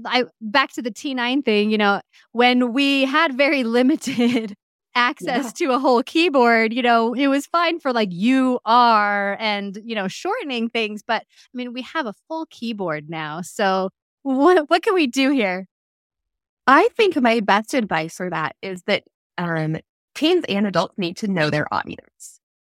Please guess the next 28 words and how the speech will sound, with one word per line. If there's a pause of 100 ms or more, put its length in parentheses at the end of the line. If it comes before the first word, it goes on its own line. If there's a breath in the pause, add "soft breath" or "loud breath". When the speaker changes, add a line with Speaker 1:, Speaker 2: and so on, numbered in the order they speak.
(180)
Speaker 2:
I
think
it's
really
important.
I
think
that's
probably (520)
one
of
the
most
important
things
that
we
can
teach
our
kids
is (520)
when
you're
texting
with
your
grandma,